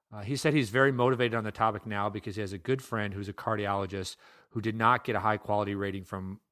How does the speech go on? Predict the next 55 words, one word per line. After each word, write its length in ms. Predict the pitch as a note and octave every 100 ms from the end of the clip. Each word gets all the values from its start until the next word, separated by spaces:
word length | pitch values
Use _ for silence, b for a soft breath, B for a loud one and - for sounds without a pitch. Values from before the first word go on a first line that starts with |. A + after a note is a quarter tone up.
| _
one 280 | A#2 G#2 G#2
of 40 | G2
the 100 | F#2+
national 600 | F#2+ G2 - G2+ F#2 F#2
insurance 460 | F#2 - F#2+ F#2
companies. 480 | - F#2 F#2+ F#2+ F#2+
I 40 | G2
won't 200 | F#2+ F#2+
name 220 | F#2+ F#2
it. 120 | - B B B B B _
Uh, 240 | G2+ F#2+ G2+
and 100 | A2+
he's, 200 | A2+ A2
quote, 340 | - B2 A#2+ -
"spinning 500 | - C3+ B2+ A#2 G#2+
nails 460 | A2 G#2+ G#2 F#2+
over 280 | A2 F#2+ F#2
it," 80 | G2+
unquote. 540 | F#2+ F#2+ - F#2 G2 - b b b b b
When 140 | A#2 A#2
he 100 | B2
had 160 | C3+
a 20 | C3
review 340 | A#2+ A2+ C3+
of 80 | B2+
the 80 | A2
data, 300 | A2+ A#2 A2+
he 140 | G#2+
learned 280 | G#2+ G#2+ G2
pushing 300 | B2+ - A2+
all 200 | G#2 A#2
of 60 | D3
his 120 | B2
business 380 | A#2+ A2 A2+ -
to 120 | G#2
one 200 | G#2 A2
of 80 | F#2+
the 80 |
two 260 | F#2+ - E3+
hospitals 640 | C#3 A#2+ A#2 - G#2 G2+
he 80 | -
had 140 | G#2 G2
privileges 480 | - G#2+ G#2+ G2+ E2+
with 360 | F#2 F#2 G2 b b b b b
will 140 | G#2+ G#2
push 320 | - C#3 C3
him 80 | A#2+
into 220 | A2 G#2
the, 100 | G2+
quote 300 | - - G#2
unquote, 340 | G2+ - G#2 -
"high 280 | A2+ G#2+
quality 500 | G#2 - G#2 G2+ F#2+
score" 480 | F#2 - G#2 F#2+ F#2+
tier. 480 | - - F#2+ F#2